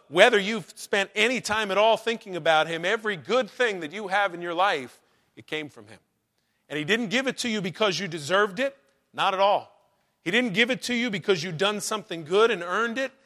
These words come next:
not even close. He does it because of his grace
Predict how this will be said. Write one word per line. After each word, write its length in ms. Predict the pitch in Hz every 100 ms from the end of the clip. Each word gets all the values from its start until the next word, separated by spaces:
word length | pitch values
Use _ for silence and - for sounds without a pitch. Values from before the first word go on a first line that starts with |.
| _ _
not 260 | 147 202 240
even 200 | 226 190
close. 640 | 247 277 175 - - - _ _ _ _ _
He 160 | 220 247
does 320 | 220 269 233
it 120 | 185
because 340 | 196 - 214 185
of 100 | 165
his 220 | 220 196
grace 680 | 185 247 254 165 - -